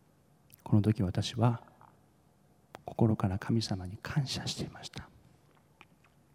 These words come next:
今まで感じたことのない不思議な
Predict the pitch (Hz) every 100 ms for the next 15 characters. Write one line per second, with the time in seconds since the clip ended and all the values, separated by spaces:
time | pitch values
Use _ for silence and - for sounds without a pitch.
0 | _ - _ _ - - - - - -
1 | - - - - - _ - - 110 120
2 | 131 123 110 101 123 131 123 - _ _
3 | _ _ _ _ _ _ _ _ - -
4 | - 147 180 180 185 151 120 98 98 -
5 | - - 208 208 165 -